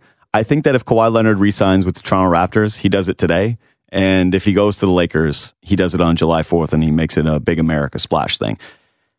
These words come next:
I don't think it's gonna get dragged out that much longer. I think we're close to this thing, but are you surprised that we are in this place i-, at all, Donovan, where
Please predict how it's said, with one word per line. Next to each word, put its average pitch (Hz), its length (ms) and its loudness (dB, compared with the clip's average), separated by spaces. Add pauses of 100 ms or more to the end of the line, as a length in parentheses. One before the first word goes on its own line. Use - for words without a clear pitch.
(380)
I 123 160 0
don't 143 320 0
think 127 160 2
it's 117 100 -2
gonna 110 160 0
get 101 100 0
dragged 95 360 0
out 87 240 2
that 98 440 0
much 95 280 0
longer. 90 460 2
I 85 80 2
think 90 200 0
we're 87 80 0
close 92 320 -2
to 113 100 -2
this 113 180 0
thing, 120 400 2
but 107 260 -2 (1200)
are 143 100 2
you 196 140 2
surprised 143 720 0
that 113 380 2 (840)
we 131 240 4
are 127 200 2 (140)
in 131 140 2
this 131 160 0
place 110 400 0 (220)
i-, 110 140 0
at 104 160 0
all, 104 260 2
Donovan, 82 460 0
where 98 520 2